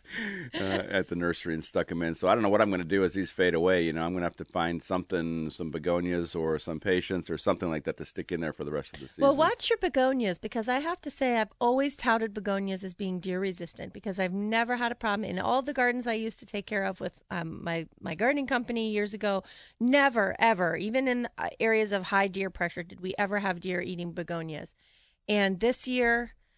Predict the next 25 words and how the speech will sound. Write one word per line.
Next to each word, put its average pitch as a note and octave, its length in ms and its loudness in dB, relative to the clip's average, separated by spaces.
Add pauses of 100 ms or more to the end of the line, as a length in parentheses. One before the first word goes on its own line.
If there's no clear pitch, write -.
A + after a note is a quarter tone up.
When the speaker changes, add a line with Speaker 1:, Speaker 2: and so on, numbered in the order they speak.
(160)
Speaker 2:
they G3+ 280 2
Speaker 1:
Mm. - 100 -4
Speaker 2:
ate G#3 360 2
both G#3+ 360 2
my F#3+ 180 2
Rex G#3+ 360 2
begonias A#3+ 760 2
and G#3+ 280 2
my G#3 160 4
Speaker 1:
Jeez. F#3+ 60 0
Speaker 2:
dragonwing G3+ 540 2
begonias F#3+ 540 -2 (160)
and A#3 420 4 (140)
the G3+ 80 0
bonfire F#3+ 500 2
begonias. D#3+ 760 -6
They F3+ 140 0
all G3+ 340 2
got G#3 300 2 (540)
nibbled F#3 440 0
down F3+ 240 2
to E3+ 120 0
the A3+ 120 2
Speaker 1:
Wow. A3+ 60 2
Speaker 2:
nub. G3 360 4